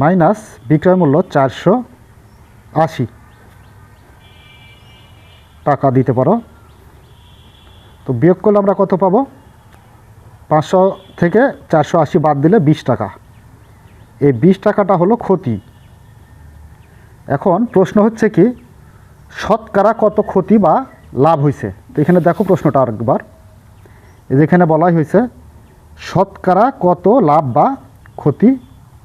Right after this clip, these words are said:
হবে। তার মানে শতকরা বলতে কি? একশো, একশোতে বোঝাই। এখানে আমরা শতকরাটা বের করে দিই।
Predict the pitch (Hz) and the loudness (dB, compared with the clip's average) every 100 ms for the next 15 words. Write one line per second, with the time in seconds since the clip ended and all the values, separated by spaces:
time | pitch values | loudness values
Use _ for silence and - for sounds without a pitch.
0 | 117 147 117 - - - - - - - | -4 -2 -2 -8 -20 -20 -20 -20 -20 -20
1 | - - - - - - 151 160 - 180 | -20 -20 -20 -20 -14 -2 0 0 0 -4
2 | - 202 233 214 220 220 - 214 139 - | -2 2 2 2 2 0 2 2 2 -6
3 | - - - 165 - - - 165 170 - | -20 -10 -4 -4 -4 -6 0 0 0 -2
4 | 202 175 127 117 90 - - - - - | 0 2 2 0 -6 -18 -20 -20 -20 -20
5 | - - - - - _ - 185 196 214 | -20 -20 -20 -20 -20 _ -4 -2 0 -2
6 | - 196 - 170 185 175 139 120 101 | -2 -4 -2 0 2 2 0 -2 -4